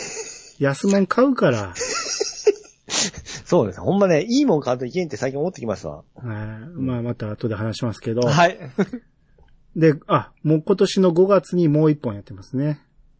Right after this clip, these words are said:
Speaker 2: おー、五月ですか？
Speaker 1: 五月ですね。で、えー、そう、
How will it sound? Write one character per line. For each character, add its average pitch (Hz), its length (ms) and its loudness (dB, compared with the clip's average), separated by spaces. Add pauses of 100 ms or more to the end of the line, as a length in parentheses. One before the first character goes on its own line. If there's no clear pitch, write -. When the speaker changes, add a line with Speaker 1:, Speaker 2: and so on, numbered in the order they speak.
(340)
Speaker 2:
お 233 60 -14
ー、 127 960 -4
五 127 200 0
月 143 220 2
で 262 100 2
す - 100 -8
か？ - 240 -14
Speaker 1:
五 139 140 0
月 127 240 0
で 101 80 -14
す - 160 -16
ね。 107 340 -8 (2250)
で、 143 400 -2 (920)
え 123 1400 -2
ー、 - 20 -14
そ 127 160 -4
う、 107 80 -6